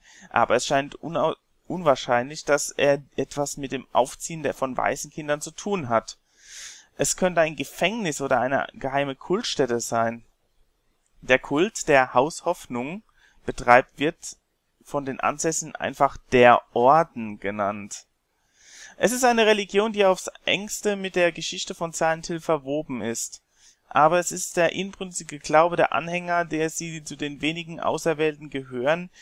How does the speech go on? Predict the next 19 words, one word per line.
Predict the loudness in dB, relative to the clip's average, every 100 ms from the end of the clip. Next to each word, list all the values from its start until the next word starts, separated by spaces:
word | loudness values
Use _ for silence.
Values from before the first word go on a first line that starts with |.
| -4
der | 4
eine | 4 4
dunkle | -4 -2 -2
und |
gefährliche | -2 2 2 2 -2
Seite | 2 2 2 -6 -6
offenbart. | -6 -4 -2 -2 -4 -14 _ _ _ _ _ _ -20 -20 _
Ich | -6 4
beabsichtige, | 6 6 4 -6 -4 2
meine | 2 2 -2
Untersuchung | -2 -2 -2 -8 -8 -10
von | -2 -2 0
Haus | 0 0 -2
Hoffnung | -6 -6 -14 -12
und | -12 -6
dem | -6 -2
dahinterstehenden | -2 -2 -4 -8 -6 -6 -6
Kult | -6 -8 -8
fortzusetzen. | -6 -6 -6 -10 -4 -2 -2 -8 -10